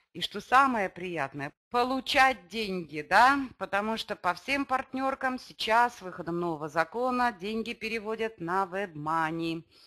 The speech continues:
И мы в том числе. Вот я каждый божий день получаю деньги на WebMoney и по партнёрским программам, и по своему бизнесу. Это совершенно классная вещь, да.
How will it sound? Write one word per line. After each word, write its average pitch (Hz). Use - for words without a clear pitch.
И 180
мы 233
в -
том 220
числе. 175
Вот 185
я 208
каждый 220
божий 175
день 226
получаю 208
деньги 208
на 175
WebMoney 180
и 240
по 240
партнёрским 226
программам, 196
и 233
по 196
своему 180
бизнесу. 160
Это 196
совершенно 208
классная 185
вещь, 208
да. 220